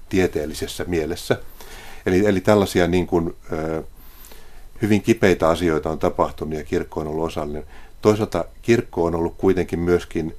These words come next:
niin kuin paljon tehnyt hyvää ja sekin on,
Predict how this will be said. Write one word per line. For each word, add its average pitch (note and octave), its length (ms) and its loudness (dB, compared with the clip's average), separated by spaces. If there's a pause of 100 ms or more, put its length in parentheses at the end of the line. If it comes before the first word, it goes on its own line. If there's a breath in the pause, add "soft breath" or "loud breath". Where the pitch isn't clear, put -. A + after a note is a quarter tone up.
niin D#2 200 -6
kuin D#2+ 280 -4 (960)
paljon F2+ 220 0
tehnyt G2 320 0 (100)
hyvää E2+ 500 2
ja F2+ 120 -8
sekin F#2 300 -2
on, D2+ 140 -4